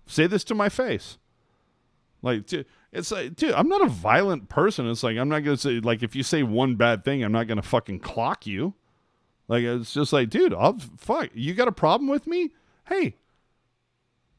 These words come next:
meet me at, f-, uh, you know, up on, uh, what is it, Field, F-, Fieldcraft, Fieldwork, whatever the hell that thing is, that, that, that bar that's, uh, or the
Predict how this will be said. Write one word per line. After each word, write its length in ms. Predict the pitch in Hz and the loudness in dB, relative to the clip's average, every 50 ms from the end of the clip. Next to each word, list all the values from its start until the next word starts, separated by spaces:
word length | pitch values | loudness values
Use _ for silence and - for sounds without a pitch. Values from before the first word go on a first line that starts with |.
| _ _ - | _ _ -2
meet 220 | 135 190 262 254 | 2 2 2 2
me 140 | 277 277 269 | 2 0 0
at, 120 | 247 196 | -2 -4
f-, 200 | 180 - - - | -6 -16 -14 -12
uh, 400 | 220 - 220 226 226 226 226 214 208 | -10 -6 -4 -4 -2 0 -2 -2 -2
you 160 | 233 247 247 | -2 -4 0
know, 240 | 196 156 165 190 208 | 2 2 2 2 2
up 220 | - 170 175 - - | 0 -4 -4 -2 0
on, 300 | 202 190 185 190 185 185 | 0 0 0 0 0 0
uh, 160 | 180 175 156 | 0 0 2
what 140 | 160 185 175 | 2 4 4
is 80 | 147 | 4
it, 120 | 135 107 - | 2 0 -4
Field, 440 | - - 156 165 185 196 196 202 - | -4 0 2 2 4 2 0 -2 -6
F-, 200 | - - - - - | -16 -16 -18 -18 -18
Fieldcraft, 800 | - - - 156 180 208 214 202 - - 202 202 214 214 214 - | -16 -10 -6 -4 -2 -2 -2 -4 -4 -2 0 0 0 0 -2 -6
Fieldwork, 720 | - - - 196 190 202 202 190 190 196 208 214 226 - | -8 -12 -10 -6 -4 -4 -4 -4 -4 -4 -4 -6 -6 -8
whatever 260 | 143 147 175 214 214 | -8 -4 -4 -4 -2
the 140 | 202 160 131 | 0 0 2
hell 200 | 120 147 156 180 180 | 4 2 2 2 2
that 200 | 185 170 151 - | 0 0 0 0
thing 240 | - 165 180 180 | 0 0 0 2
is, 300 | 180 185 190 190 180 156 | 2 2 2 2 0 0
that, 240 | - 160 147 127 - | 0 0 0 0 2
that, 260 | 143 143 139 127 117 123 | 2 2 2 2 2 2
that 280 | 131 131 117 104 110 | 2 2 2 0 -2
bar 360 | 104 120 127 147 156 170 175 165 | 0 2 4 4 4 4 2 0
that's, 340 | 147 143 131 - - - | -2 -2 -4 -4 -8 -6
uh, 280 | 147 139 135 135 131 123 - | -2 0 0 2 0 0 -2
or 100 | 117 120 | -2 -2
the 220 | 110 113 110 101 | 0 0 -2 -2